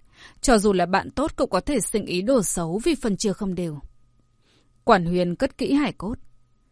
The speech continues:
"Nơi này không có gì đáng để ý nữa rồi." "Ừ, cũng đúng. Quản huynh, tao với huynh có thể gặp nhau cũng coi như là duyên phận.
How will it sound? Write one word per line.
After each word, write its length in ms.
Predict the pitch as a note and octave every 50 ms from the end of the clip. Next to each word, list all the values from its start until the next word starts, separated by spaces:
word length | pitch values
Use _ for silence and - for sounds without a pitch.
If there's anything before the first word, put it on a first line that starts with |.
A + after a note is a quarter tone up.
| _ _ _ _ _ _ _ _ _ _ _ _ -
"Nơi 240 | G#3+ A3 G#3+ G3+
này 280 | F#3 F#3 F3 F3 F3+ F3
không 200 | F3 - A#3 G3+
có 120 | - G3+
gì 160 | F#3 G#3+ C4+ A#3+
đáng 180 | - F3 F3
để 100 | G3+ A#3
ý 220 | A3 - E3 F3 F3
nữa 140 | G3 G3+
rồi." 200 | C4+ C4+ A3 D#3+ D#3 - - - - - - - _ _ _ _ _ _ _ _ _ _ _ -
"Ừ, 80 | F#3 F3+ E3+ D#3 C#3+ - - - - - _ _
cũng 160 | - A3+ G3 G#3+
đúng. 240 | F#3 E3 D#3+ G3+ - - - - _ _ - - - - _ -
Quản 180 | - G#3 F3
huynh, 180 | E3+ F3 F3+ F#3+ - - - - _ _ -
tao 140 | - A3 G3+
với 120 | F3+ F#3 F#3+
huynh 180 | G#3+ A3+ A3
có 80 | G3 G#3
thể 140 | G3+ D4 C4
gặp 200 | G3+ G3 - -
nhau 180 | F#3+ F#3 F3+
cũng 180 | - - - -
coi 140 | - C4 A#3
như 100 | G#3+ G3+
là 140 | F#3+ F#3
duyên 200 | F3 - G#3+ G3
phận. 200 | E3 - E3+ -